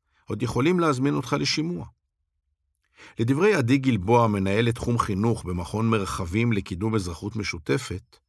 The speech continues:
בארבעים ושניים בתי ספר ממלכתיים עבריים יש מעל חמישה אחוז תלמידים ערבים.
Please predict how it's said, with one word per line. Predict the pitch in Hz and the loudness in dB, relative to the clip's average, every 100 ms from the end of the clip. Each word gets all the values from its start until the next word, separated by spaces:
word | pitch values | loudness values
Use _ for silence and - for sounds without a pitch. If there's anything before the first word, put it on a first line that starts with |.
| _ _ _ - - | _ _ _ -20 -6
בארבעים | - 123 147 233 | 0 2 2 2
ושניים | 233 - 202 185 | 0 0 2 2
בתי | 139 151 | 2 0
ספר | 147 151 147 143 | 0 0 0 0
ממלכתיים | 139 127 117 - 127 139 | 2 0 -4 -2 0 0
עבריים | 110 92 87 90 95 143 - _ _ _ - - | -2 -2 -4 -2 -2 -4 -10 _ _ _ -8 -2
יש | 120 | 0
מעל | 127 139 180 | 0 0 0
חמישה | - 147 131 - 196 | 0 0 2 2 2
אחוז | 175 170 180 | 0 -2 -2
תלמידים | - 120 104 90 90 | 2 2 2 0 -2
ערבים. | 80 69 60 | -4 -10 -12